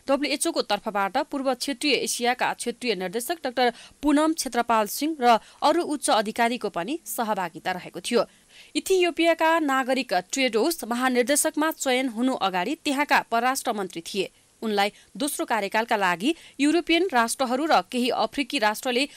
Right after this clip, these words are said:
समर्थन गरे पनि आफ्नै देशले भने समर्थन गरेको छैन। महानिर्देशक पदका लागि टेड्रोस बाहेक अन्यले मनोनयन पनि दिएका छैनन्।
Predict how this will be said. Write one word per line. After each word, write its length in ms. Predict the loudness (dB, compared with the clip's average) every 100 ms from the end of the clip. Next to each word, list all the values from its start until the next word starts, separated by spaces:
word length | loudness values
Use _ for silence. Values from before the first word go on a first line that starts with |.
| -8
समर्थन 480 | -2 0 0 -2 -4
गरे 200 | -4 -4
पनि 300 | -4 -2 -2 0
आफ्नै 300 | 0 2 -2
देशले 320 | -2 -4 -4
भने 280 | -4 -6 -6
समर्थन 560 | -4 -4 -2 -2 -2 -4
गरेको 320 | -2 -2 -4 -6
छैन। 240 | -4 -2 -2 _ -12
महानिर्देशक 600 | -4 -2 -2 -2 -2 -4 0
पदका 280 | -2 2 0
लागि 340 | 0 0 -2 -4 -10 -4
टेड्रोस 380 | -2 -2 -4
बाहेक 380 | -2 2 2 0 -4
अन्यले 380 | -2 0 2 0 -2 -8
मनोनयन 460 | -2 0 0 0 -2
पनि 360 | -4 -4 -4 -6 -12 _ -14
दिएका 380 | -6 -6 -6 -10
छैनन्। 360 | -8 -8 -10